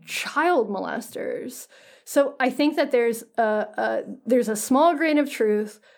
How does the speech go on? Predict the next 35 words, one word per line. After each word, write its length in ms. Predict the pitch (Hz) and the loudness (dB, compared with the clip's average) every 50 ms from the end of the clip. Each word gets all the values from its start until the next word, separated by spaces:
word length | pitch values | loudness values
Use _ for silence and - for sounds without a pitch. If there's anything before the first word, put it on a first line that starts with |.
| _ _ - | _ _ -2
to 100 | - 220 | -2 0
what 260 | 202 208 233 240 240 | 2 2 2 2 2
they're 220 | 247 226 220 220 | 2 2 2 2
dealing 320 | 208 196 196 196 208 220 240 | 0 0 -2 -2 -2 -2 0
with, 260 | 240 247 262 254 254 - | 0 0 -2 -2 -2 -2
and 160 | 220 208 208 | 0 0 0
they 100 | 202 208 | 0 0
have 200 | 202 190 202 190 | -2 -2 -4 -4
just 360 | 190 208 196 196 190 196 - - _ - _ _ | -2 -2 -2 -2 -4 -6 -10 -16 _ -20 _ _
created 720 | - - - 247 247 240 233 240 240 233 226 226 220 202 190 | -10 -2 2 4 4 6 6 6 4 4 4 2 0 0 -2
this 240 | 214 202 202 202 - _ | -2 -2 -2 -6 -6 _
overreaction 1080 | - 269 262 254 226 247 240 233 233 208 190 185 185 185 - - 214 202 202 202 202 208 - - _ _ | 4 4 6 6 4 4 2 2 0 0 0 0 -2 -2 -4 -6 -8 -8 -8 -8 -10 -10 -12 -16 _ _
to 100 | - 269 | -2 -2
things 320 | - - 269 262 262 254 254 | 0 2 2 2 2 2 2
that 140 | 240 226 226 | 0 0 0
are 80 | 220 208 | 0 -2
happening 640 | 202 202 202 202 208 214 214 202 202 208 208 208 - | -2 -2 -4 -4 -4 -4 -4 -4 -4 -4 -6 -6 -2
in 160 | 262 247 247 | 0 0 0
primarily 680 | 233 - 269 254 254 262 285 277 277 262 247 233 233 226 | 2 2 2 2 4 4 2 2 2 2 2 2 0 0
blue 320 | 214 214 220 226 240 240 | -2 -2 0 0 2 0
states 400 | 220 233 - 240 202 202 202 - | 0 0 -2 0 0 0 -2 -2
and 120 | 220 220 208 | -4 -4 -2
cities 540 | - 302 294 262 240 214 208 208 214 208 - - - - - - | -2 0 0 2 2 2 2 0 -2 -4 -8 -16 -20 -20 -12 -4
where 120 | 214 220 226 | 0 2 2
you 180 | 233 233 233 | 2 2 0
hear 280 | 208 214 277 269 262 247 | -2 2 2 4 4 4
about 320 | 214 233 220 214 - - | 4 4 2 2 0 0
kids 420 | - 247 226 220 220 208 208 - - - - - _ _ _ _ _ _ _ _ | 0 2 2 2 2 0 -2 -6 -12 -18 -20 -20 _ _ _ _ _ _ _ _
in 240 | - 285 262 262 254 | 2 2 4 4 2
kindergarten 540 | 254 269 269 254 233 220 220 226 226 220 220 | 2 2 2 2 2 2 2 0 0 -2 -4
or 80 | 214 | -6
first 300 | 208 214 247 233 220 226 | -4 -2 -2 -2 -2 -2
grade 160 | - 226 220 214 | -4 -4 -2 -2
or 80 | 214 | -2
whatever, 440 | 208 220 220 214 208 214 214 208 214 | -2 -2 -2 -2 -2 -2 -4 -6 -8